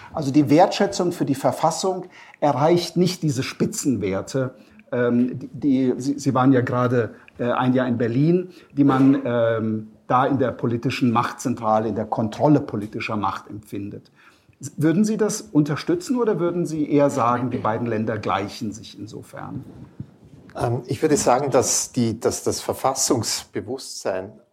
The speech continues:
Speaker 2: ähm, mit Zeitverzögerung bei uns, äh, äh, entstanden ist, obwohl, wie, wie Präsident Fischer gesagt hat, obwohl die österreichische Verfassung älter ist,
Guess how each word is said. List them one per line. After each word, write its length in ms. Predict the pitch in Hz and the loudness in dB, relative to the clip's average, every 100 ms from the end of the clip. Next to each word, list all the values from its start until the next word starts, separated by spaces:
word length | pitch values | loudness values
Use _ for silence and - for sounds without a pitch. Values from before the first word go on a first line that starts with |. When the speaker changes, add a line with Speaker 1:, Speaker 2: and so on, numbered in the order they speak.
| - | -8
Speaker 2:
ähm, 400 | 107 104 107 - - | -6 -6 -10 -14 -12
mit 220 | 113 - | -12 -12
Zeitverzögerung 1120 | - 95 101 - - - 104 92 95 92 90 - _ - | -8 -6 -6 -8 -12 -10 -10 -6 -8 -8 -14 -20 _ -10
bei 100 | 95 | -10
uns, 520 | 104 98 - - - | -10 -18 -18 -20 -12
äh, 100 | 107 | -10
äh, 640 | 104 - _ - - - | -10 -14 _ -12 -12 -12
entstanden 460 | - 107 104 113 139 | -14 -8 -6 -4 -4
ist, 160 | 139 | -6
obwohl, 580 | - 107 110 123 143 139 - - | -6 -6 0 2 2 -2 -12 -18
wie, 400 | 113 113 110 110 | -10 -8 -8 -8
wie 380 | 113 110 107 - - | -8 -8 -8 -10 -12
Präsident 320 | - 107 104 107 | -8 -4 -4 -4
Fischer 320 | 139 127 117 | -8 -4 -4
gesagt 400 | 107 113 110 - | -4 -2 -2 0
hat, 140 | 110 | -2
obwohl 500 | - 104 110 135 131 - _ _ | -2 -2 2 2 2 -6 _ _
die 60 | 120 | -6
österreichische 380 | 113 - 113 113 | -4 -2 -4 -4
Verfassung 500 | 104 110 98 - - | -6 -2 -2 -4 -8
älter 380 | 113 135 143 | -8 -6 -4
ist, 400 | - 135 - - | -4 -6 -8 -16